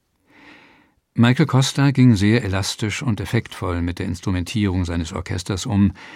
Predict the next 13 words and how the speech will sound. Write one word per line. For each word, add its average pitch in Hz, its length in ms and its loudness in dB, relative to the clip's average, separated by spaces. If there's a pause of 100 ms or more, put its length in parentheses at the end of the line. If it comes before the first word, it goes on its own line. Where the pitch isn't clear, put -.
(340)
war 104 200 -2
an 101 240 -4
Volumen 107 540 4
und 95 140 0
Sound 113 520 2
interessiert. - 840 -10 (560)
Zwischen 120 400 4
achtzehnhundertdreißig 120 1040 2
und 117 140 -2
achtzehnhundertachtzig - 1300 -4
bereichert 87 540 -4
er 98 80 -4
damit 92 420 -2